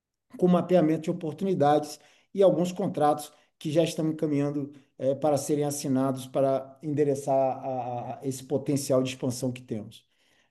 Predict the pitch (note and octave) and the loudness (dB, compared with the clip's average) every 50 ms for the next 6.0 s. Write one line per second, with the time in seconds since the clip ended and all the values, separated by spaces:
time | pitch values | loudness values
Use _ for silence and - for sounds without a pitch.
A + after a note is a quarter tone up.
0 | _ - B2+ B2+ C3 B2+ B2+ B2+ C3 B2 - D#3 E3+ - - - G#3 A3 G3+ G3 | _ -4 0 2 2 2 2 0 -2 -4 -6 -10 -12 -14 -6 -2 2 2 4 4
1 | E3+ - - F3+ F3+ - - G3+ F#3+ F3+ E3 F3 F3+ F3+ F3+ F#3 E3+ D#3+ D#3 C3+ | 4 4 2 0 2 2 2 4 4 4 4 4 2 2 2 2 2 2 0 0
2 | C3 - - - - F#3 F#3 F3+ F3+ F3+ D#3+ F3 G3 A3+ G#3+ - - G#3 F#3 D#3+ | -2 -6 -12 -10 -6 -4 -4 -2 -2 0 0 2 2 2 2 2 2 2 2 2
3 | D3 E3 F#3 F#3 F3+ F3 E3+ D#3+ E3 D#3+ D3+ C#3 - - E3 D3+ - - C#3+ B2+ | 2 2 0 0 0 0 -2 0 0 0 0 -2 -2 -4 -8 -6 -4 -2 0 2
4 | C3+ C#3 D#3 E3+ - - - _ _ _ _ _ _ _ _ _ _ - D#3 E3 | 4 4 4 2 0 -6 -16 _ _ _ _ _ _ _ _ _ _ 0 0 0
5 | D#3+ - G3 G3+ G3+ G#3+ G3+ G#3 G3 F#3 F3+ F#3 - D3+ D3+ D#3 D#3 D#3 D#3+ - | 2 2 2 4 6 6 4 4 4 0 -2 -2 0 2 2 2 0 -2 -6 -12